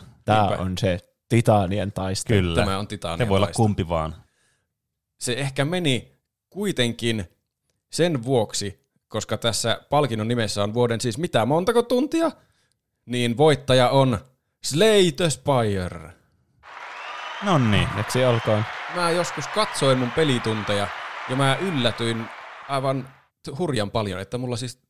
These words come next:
Speaker 2: satoja ja satoja tunteja oli Slay the Spire. Varmaan neljäsataa jotakin tuntia oli silloin, kun mä katsoin, että missä vaiheessa mä oon mukaan pelannut näin monta tuntia tätä.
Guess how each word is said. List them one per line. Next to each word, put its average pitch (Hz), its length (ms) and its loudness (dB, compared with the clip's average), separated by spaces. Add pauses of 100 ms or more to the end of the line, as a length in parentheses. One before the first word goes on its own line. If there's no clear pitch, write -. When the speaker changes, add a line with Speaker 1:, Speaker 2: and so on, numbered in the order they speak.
(400)
Speaker 2:
satoja 143 480 -2
ja 123 100 0
satoja 110 320 -4
tunteja 92 340 -10
oli 90 100 -10
Slay 95 160 -8
the 92 80 -14
Spire. - 260 -14
Varmaan 147 340 -6
neljäsataa 95 540 -6
jotakin 92 280 -8
tuntia 87 340 -10
oli 90 120 -12
silloin, 90 180 -14
kun 90 60 -12
mä 90 40 -14
katsoin, - 320 -12
että 120 160 -12
missä 156 240 -8
vaiheessa 120 240 -2
mä 117 60 -4
oon 120 60 -4
mukaan 117 180 -6
pelannut 98 280 -6
näin 90 160 -10
monta 85 200 -14
tuntia 80 320 -14
tätä. - 160 -20